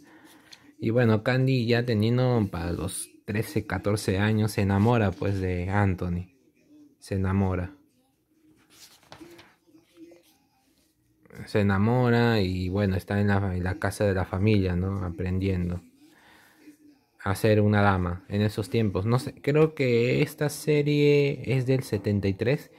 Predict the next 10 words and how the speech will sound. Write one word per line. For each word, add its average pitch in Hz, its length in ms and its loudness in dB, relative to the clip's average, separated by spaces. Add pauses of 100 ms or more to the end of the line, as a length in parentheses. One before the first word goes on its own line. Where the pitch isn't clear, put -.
(260)
pero 104 140 2
está 120 220 0
aventean-, 120 800 0
ambientado 117 1040 0
en 104 240 0
la 98 240 0
época 104 500 -4
de 98 140 -2
la, 90 540 -2
comenzando 151 920 0